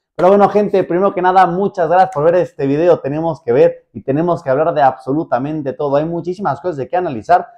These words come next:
porque esto que acaba de salir es muy grave para bien del Barça, pero ahora, como dijo Laporta,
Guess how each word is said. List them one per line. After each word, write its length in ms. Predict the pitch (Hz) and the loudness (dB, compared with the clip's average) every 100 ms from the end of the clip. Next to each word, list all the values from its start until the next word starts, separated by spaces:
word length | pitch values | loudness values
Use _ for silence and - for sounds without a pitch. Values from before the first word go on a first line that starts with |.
| _ | _
porque 240 | 139 139 208 | -6 0 0
esto 240 | 202 185 | 0 -2
que 60 | 165 | -2
acaba 260 | - 180 | 2 2
de 80 | 165 | 2
salir 500 | 127 131 180 185 _ - | -2 0 0 0 _ 0
es 240 | 175 156 | 0 2
muy 260 | 175 208 190 | 0 2 2
grave 320 | 190 196 196 | 4 4 2
para 300 | 196 143 139 | 2 4 4
bien 260 | 165 214 165 | 2 0 0
del 180 | 143 | 0
Barça, 440 | 156 180 180 180 - | 2 0 0 -2 0
pero 160 | 139 156 | 2 4
ahora, 280 | 170 151 | 4 2
como 200 | - 131 | -2 -6
dijo 220 | 151 175 120 | -4 -2 -2
Laporta, 720 | 113 175 180 185 180 - | -2 -2 -2 -2 -4 -6